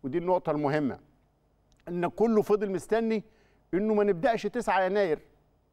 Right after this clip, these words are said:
نبدأ تلات أربع أيام بدري شوية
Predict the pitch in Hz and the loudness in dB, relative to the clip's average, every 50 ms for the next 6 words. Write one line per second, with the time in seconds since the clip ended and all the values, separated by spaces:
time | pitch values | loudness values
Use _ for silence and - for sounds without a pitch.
0 | _ _ _ _ 151 196 226 214 190 226 220 - - - _ _ _ _ _ _ | _ _ _ _ 0 0 0 2 2 2 2 2 0 -6 _ _ _ _ _ _
1 | _ _ _ _ _ - 220 240 220 - - 233 233 196 208 180 - - 180 185 | _ _ _ _ _ 0 2 2 2 2 0 0 0 0 0 -2 -2 -4 -2 -2
2 | 208 220 208 190 220 208 170 151 135 - - 170 160 143 110 98 | 0 0 0 0 -2 -2 -2 -6 -8 -6 -2 0 0 0 -2 -4